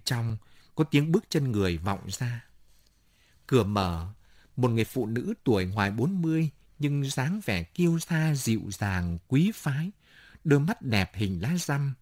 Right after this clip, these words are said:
nhìn Út hỏi: "Cô cần gì ạ?" "Tôi muốn mua vải lụa." Út trả lời người phụ nữ.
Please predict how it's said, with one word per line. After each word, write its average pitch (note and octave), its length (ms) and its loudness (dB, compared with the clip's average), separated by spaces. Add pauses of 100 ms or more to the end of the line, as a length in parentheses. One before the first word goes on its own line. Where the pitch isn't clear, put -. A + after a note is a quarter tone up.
(320)
nhìn G#2 260 -2
Út E3 200 -2
hỏi: E2 340 -6 (1120)
"Cô E3 120 4
cần A2+ 300 2
gì G2+ 280 2
ạ?" F#2 280 -4 (1040)
"Tôi E3 120 2
muốn E3+ 220 4
mua F3 240 4
vải A#2+ 240 4
lụa." G#2+ 400 2 (880)
Út G#3+ 200 -2
trả G2+ 140 0
lời F#2 240 0
người F2+ 160 -6
phụ F2 200 -10
nữ. A2 300 -6